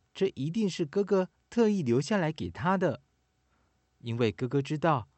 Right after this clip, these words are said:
亲爱的妹妹一定会出来找寻他们。好不容易找到了哥哥的踪迹，艾丽莎决定在沙滩上守候哥哥的到来。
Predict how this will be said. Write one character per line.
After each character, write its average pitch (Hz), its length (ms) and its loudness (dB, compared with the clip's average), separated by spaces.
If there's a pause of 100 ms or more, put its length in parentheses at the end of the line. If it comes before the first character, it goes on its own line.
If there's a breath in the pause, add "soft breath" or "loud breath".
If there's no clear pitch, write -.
(440)
亲 117 200 -6
爱 113 120 0
的 104 100 -4
妹 131 160 0
妹 110 280 -4 (120)
一 104 160 -6
定 139 200 -6
会 131 120 0
出 170 180 -4
来 135 340 0
找 85 200 0
寻 95 220 -6
他 165 200 -2
们。 175 280 -2 (1800)
好 147 320 -4
不 214 200 -2
容 180 240 4
易 196 240 -2 (320 soft breath)
找 156 200 -2
到 147 160 0
了 127 140 2
哥 180 180 -2
哥 190 140 2
的 175 100 0
踪 175 260 -2
迹， 190 300 -4 (840)
艾 117 120 2
丽 117 140 0
莎 120 320 -2
决 92 220 -2
定 113 140 -4
在 107 140 2
沙 139 260 -4
滩 160 200 -4
上 147 280 -2 (200 soft breath)
守 98 220 -2
候 143 200 0
哥 175 200 -2
哥 190 120 0
的 170 120 -2
到 175 180 2
来。 101 400 0